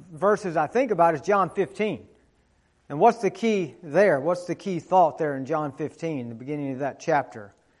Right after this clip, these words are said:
"If ye abide in me, and I in you," right? It's that abiding, okay? It's abiding in Christ. It, that's gonna be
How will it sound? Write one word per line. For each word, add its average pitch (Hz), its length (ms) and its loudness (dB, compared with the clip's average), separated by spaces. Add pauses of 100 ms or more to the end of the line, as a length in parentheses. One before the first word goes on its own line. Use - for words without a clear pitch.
(1900)
"If 139 240 -8
ye 175 360 0 (220)
abide 160 640 6 (160)
in 131 180 -10
me, 208 440 2 (440)
and 139 160 -8
I 175 260 2
in 165 120 -2
you," 208 300 -4 (440)
right? 165 300 -8 (120)
It's 139 160 -10
that 170 200 6
abiding, 170 800 0 (340)
okay? 170 440 0
It's - 180 -12 (140)
abiding 220 520 2
in 214 200 -4
Christ. 185 600 0
It, 139 120 -8 (240)
that's 180 240 0
gonna 208 220 2
be 190 400 2